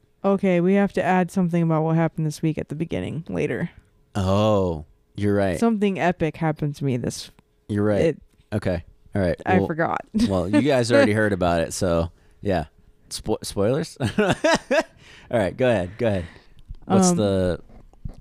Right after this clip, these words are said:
Speaker 2: what were we talking about?
Speaker 1: We were talking about the, um, so him going back to the witch's castle and bringing people back to life is kind of like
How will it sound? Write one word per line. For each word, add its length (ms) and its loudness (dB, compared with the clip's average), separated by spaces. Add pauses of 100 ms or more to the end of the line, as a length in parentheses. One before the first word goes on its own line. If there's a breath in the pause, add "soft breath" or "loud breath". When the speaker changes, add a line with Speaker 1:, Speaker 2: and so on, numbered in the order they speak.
(320)
Speaker 2:
what 140 0
were 160 2
we 100 2
talking 320 -2
about? 180 -2
Speaker 1:
We 80 4
were 80 2
talking 280 -2
about 300 0
the, 560 0 (440)
um, 580 0 (400)
so 140 2
him 240 2
going 200 4
back 180 0
to 80 -16
the 100 -2
witch's 300 0
castle 500 2
and 220 0 (420 loud breath)
bringing 220 2
people 240 2
back 220 -2
to 100 -6
life 280 0
is 100 -6
kind 220 2
of 120 0
like 240 0